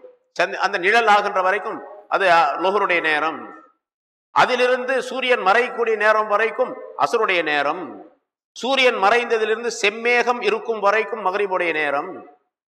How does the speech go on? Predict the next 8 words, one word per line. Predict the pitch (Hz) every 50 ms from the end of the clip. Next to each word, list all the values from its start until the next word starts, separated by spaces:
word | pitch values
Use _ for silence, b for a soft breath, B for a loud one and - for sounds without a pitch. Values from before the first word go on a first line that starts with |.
| _ _ _
செம்மேகம் | - 190 220 247 254 254 262 262 240 233 240 233 247
தோன்றி | - 233 233 247 247 226 233 247 214 - - - - - - _ _ _ _ _ _
செம்மேகத்திற்கு | - 185 208 226 254 262 254 254 247 247 233 220 - 226
பின்னால் | - - 220 233 240 233 233
இருக்கக்கூடிய | 226 226 220 220 220 214 220 220 220 202 190
இஷாவுடைய | 180 - 226 226 220 214 202 202 196
நேரம் | 185 190 214 226 247 240 - - - - -
அது | - 156 190